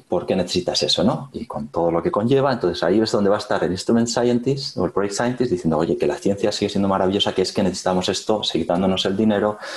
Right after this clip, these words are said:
seguid, eh, apoyando, vamos a desarrollar esta tecnología". O incluso, como vamos a ver, ¿no? Eh,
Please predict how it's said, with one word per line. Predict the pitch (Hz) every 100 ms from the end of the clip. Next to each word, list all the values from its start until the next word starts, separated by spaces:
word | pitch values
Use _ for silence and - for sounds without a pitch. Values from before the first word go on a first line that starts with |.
| - - -
seguid, | - - 76 87 95 92 -
eh, | 95
apoyando, | 92 90 92 104 101
vamos | 104 87
a | 92
desarrollar | 90 90 90
esta | - 92
tecnología". | 104 104 101 101 127 117 120 - - _ _ _ _ _ _ _ _
O | - 98
incluso, | 104 - - 87 73 - - - - - _
como | 82 82
vamos | 87 87
a | 87
ver, | 98 90
¿no? | 113 123
Eh, | 87 80 78